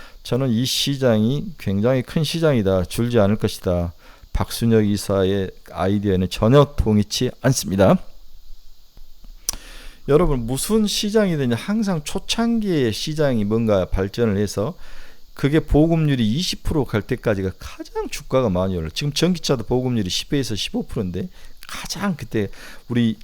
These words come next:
핸드폰도 예, 우리가 스마트폰도 보급률이 이십 프로 전까지가 가장 높게 올라죠. 이 에이치비엠도 이제 시작이니까 보급률이 이십 프로까지 올라올 때가 가장 속도가 좋고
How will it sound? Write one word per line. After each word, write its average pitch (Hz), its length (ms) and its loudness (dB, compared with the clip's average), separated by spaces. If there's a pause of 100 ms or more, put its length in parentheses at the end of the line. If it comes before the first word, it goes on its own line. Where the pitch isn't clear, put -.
(180)
핸드폰도 165 760 4 (380)
예, 95 220 2
우리가 110 260 4
스마트폰도 131 800 2
보급률이 143 500 4
이십 - 220 -2
프로 131 180 2
전까지가 113 580 0
가장 - 460 -2
높게 104 240 -2
올라죠. 87 340 0
이 123 140 0
에이치비엠도 123 640 4
이제 123 300 0
시작이니까 123 640 0 (320)
보급률이 127 580 4
이십 131 260 -2
프로까지 98 360 0
올라올 98 320 2
때가 90 280 -2
가장 143 800 -4
속도가 131 480 -2
좋고 - 460 -4